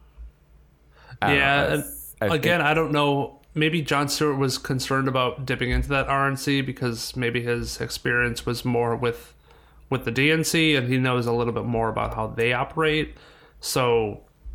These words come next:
Speaker 2: dipping into the criticisms of the R N C, 'cause I think what's nice about this is, like, Jon Stewart's very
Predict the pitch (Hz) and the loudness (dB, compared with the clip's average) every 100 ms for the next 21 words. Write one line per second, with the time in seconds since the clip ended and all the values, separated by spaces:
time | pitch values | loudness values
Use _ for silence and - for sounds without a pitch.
0 | - - 151 143 135 131 123 127 123 120 | -6 -2 0 2 2 2 0 0 0 2
1 | 117 113 - - 151 139 151 131 131 120 | 0 -2 -4 -2 0 2 2 2 2 2
2 | 120 113 - 135 135 131 123 156 175 214 | 0 -2 -2 0 2 0 0 0 2 2
3 | 170 151 143 147 156 143 120 117 113 - | 0 0 2 2 2 0 0 0 -2 -2
4 | 127 120 113 107 - - - - 139 123 | -2 0 -2 -4 -12 -20 -10 -2 0 0
5 | - 127 113 - 123 113 113 117 | -2 0 -2 -2 0 0 -2 -6